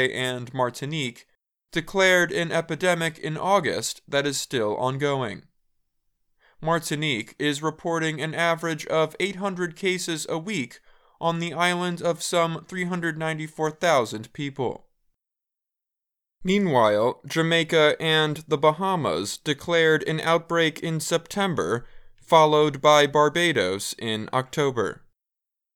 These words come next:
Poor countries struggle the most with dengue.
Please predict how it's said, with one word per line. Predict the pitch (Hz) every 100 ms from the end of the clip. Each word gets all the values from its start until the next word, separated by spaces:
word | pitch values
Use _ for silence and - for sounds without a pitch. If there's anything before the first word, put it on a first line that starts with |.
| _ _ _ _ _ _ _ _ _
Poor | - 247 214
countries | 214 202 180 185 170 165 -
struggle | - - 180 165 160
the | 170
most | 190 151 117 - -
with | 151 147
dengue. | - 151 143 127 - -